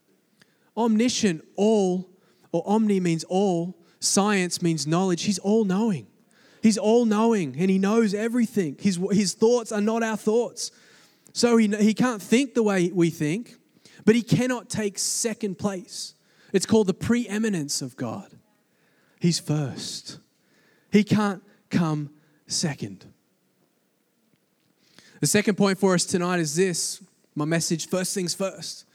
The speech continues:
Point number two is this. When he is first, I never come second. When God is first in my life, I never come second. Listen to it again in Proverbs three, verse nine. It says,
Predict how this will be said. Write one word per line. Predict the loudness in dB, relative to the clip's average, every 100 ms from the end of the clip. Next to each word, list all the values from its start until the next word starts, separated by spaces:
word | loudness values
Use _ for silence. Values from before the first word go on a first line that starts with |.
| _ 0
Point | 0 0
number | -2
two | 2 4 2 -2 -20 _ _ _ _ _ -6
is | 0
this. | 0 -2 -8 -12 _ _ _ -4
When | 0 2
he | 4 4 2
is | 0
first, | 0 2 2 0 -4 -6 -12 -20 _ _ _ _ _
I | -2 0
never | 2 2 0
come | -2 -4
second. | -4 -6 -10 -18 _ _ _ _ _ _ _ _ _ _ _ _ _ _ _ _ _ 2
When | 2 4
God | 0 2
is | 0
first | 2 2 2 0
in | 0
my | 0 0
life, | -2 -4 -8 -12 -20 _ _ _ _ _ _ _
I | -6 -2 -2
never | 0 0 0 -2 -4 -6 -10 _ _ _ _ -8
come | -6 -4
second. | -4 -4 -6 -10 _ _ _ _
Listen | 0 2 2
to | 4
it | 4
again | 4 2
in | 0
Proverbs | 0 0 2 -2 0
three, | 0 0 0
verse | 0 0 -2
nine. | -2 -4 -8
It |
says, | -4 -2 -2